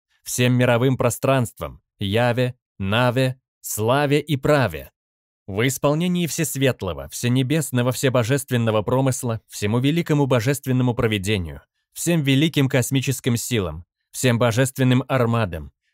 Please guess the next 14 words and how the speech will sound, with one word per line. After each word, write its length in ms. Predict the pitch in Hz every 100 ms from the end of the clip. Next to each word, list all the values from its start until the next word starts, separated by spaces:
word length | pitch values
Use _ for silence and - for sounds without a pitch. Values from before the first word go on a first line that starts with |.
| -
всем 260 | - 135
божественным 640 | 123 131 165 139 151 151 135
флотам, 580 | 139 120 - 147 117 87 -
а 120 | - 101
также 300 | 147 117 127
великому 520 | 127 160 - 143 127
флоту 440 | - 135 151 113
Ра, 320 | 101 120 123 - _ _ -
мгновенно 680 | 107 107 110 135 185 175 143
приступить 520 | 156 - 139 175 -
к 60 |
реализации 640 | 143 135 123 107 165 - 147
настоящего 680 | 139 - 110 131 135 135 120
постановления 840 | 101 - 98 95 110 151 151 135